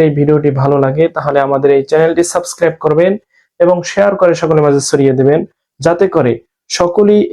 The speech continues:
এই দোয়াগুলি মুখস্থ করে আমল করতে পারে এবং ভয়াবহ রোগ থেকে নিরাপদ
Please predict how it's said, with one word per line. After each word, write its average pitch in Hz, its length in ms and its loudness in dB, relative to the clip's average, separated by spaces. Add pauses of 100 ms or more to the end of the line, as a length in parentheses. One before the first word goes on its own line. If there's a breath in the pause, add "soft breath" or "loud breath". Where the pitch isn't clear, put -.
এই 175 80 4 (180)
দোয়াগুলি 170 420 2 (100)
মুখস্থ 160 340 -2 (140)
করে 151 160 2 (240)
আমল 180 280 2
করতে 147 240 -4
পারে 143 240 -2 (160)
এবং 135 200 0 (520 loud breath)
ভয়াবহ 156 340 2 (140)
রোগ 190 100 2 (120)
থেকে 151 220 -2
নিরাপদ 139 400 0